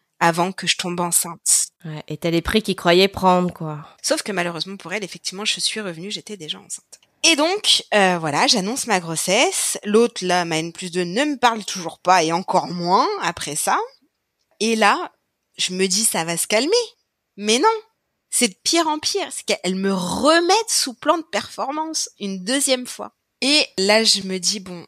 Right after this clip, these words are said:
Speaker 1: euh, là, c'est trop pour moi. » Là, moi, je, je savais que j'étais, entre guillemets, protégée. J'avais la protection ultime de la grossesse.
Speaker 2: Mmh.
Speaker 1: Donc là, pour le coup, je t'avoue que je me laissais un peu moins faire, tu vois. C'est vrai
Speaker 2: Ouais.
Speaker 1: que jusqu'à maintenant,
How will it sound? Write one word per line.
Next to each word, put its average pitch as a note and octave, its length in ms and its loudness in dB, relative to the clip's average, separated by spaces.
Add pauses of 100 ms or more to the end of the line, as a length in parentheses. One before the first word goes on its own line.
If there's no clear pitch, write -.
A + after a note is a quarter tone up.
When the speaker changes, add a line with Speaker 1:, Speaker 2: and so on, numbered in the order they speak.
(120)
Speaker 1:
euh, F3+ 240 -14
là, F#3 200 -2
c'est - 180 -4
trop - 240 -16
pour - 200 -20
moi. » - 200 -20 (280)
Là, D4+ 160 6
moi, C4+ 180 2
je, G3+ 200 0
je F#3 140 0
savais A3+ 380 2
que - 160 -8
j'étais, F3 380 -2
entre G3 280 -6
guillemets, F#3+ 300 0
protégée. G#3 880 2
J'avais - 320 -4 (160)
la F#3+ 140 4
protection A3 640 0
ultime G#3+ 460 -6
de F3 80 -4
la E3+ 140 -6
grossesse. - 520 -6 (240)
Speaker 2:
Mmh. G3 200 -4 (140)
Speaker 1:
Donc G3+ 220 0
là, B3+ 160 6
pour A#3+ 220 -8
le G#3 120 -2
coup, C#4+ 400 -8
je - 80 -2
t'avoue F#3+ 280 2
que G3+ 140 -6
je E3 80 -6
me E3 140 -6
laissais E3+ 280 -2 (120)
un G#3+ 100 0
peu A3 200 -4
moins G#3 300 -2
faire, - 540 -8
tu - 180 -6
vois. E3+ 160 -8
C'est F#3 140 -2
vrai F#3+ 120 2
Speaker 2:
Ouais. F3 80 -2
Speaker 1:
que E3+ 60 2
jusqu'à A3 400 2
maintenant, A3 480 0